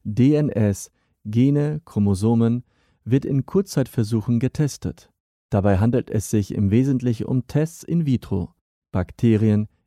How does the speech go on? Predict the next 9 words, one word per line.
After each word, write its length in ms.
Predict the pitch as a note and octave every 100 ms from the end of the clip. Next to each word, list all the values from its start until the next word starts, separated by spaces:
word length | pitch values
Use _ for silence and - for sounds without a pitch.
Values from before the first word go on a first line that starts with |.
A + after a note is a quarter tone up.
| _
isolierte 600 | E3+ E3+ F3+ C#3 C#3 D#3+
Säugetierzellen 1040 | C#3+ A#2 G#2+ G#2 - A2 - G#2+ G2+ G#2 A2+ _ -
et 160 | C#3
cetera. 580 | - - G2 E2 D#2 - _ _ _ _ _ _ -
Diese 240 | F3 G3
Studien 540 | F3+ - D3 A2 G#2 F#2+
sollten 440 | G#2 G2+ - G#2+
abgeschlossen 720 | - A#2 - B2+ A2 G#2 A2
sein, 280 | G2+ G#2 G#2+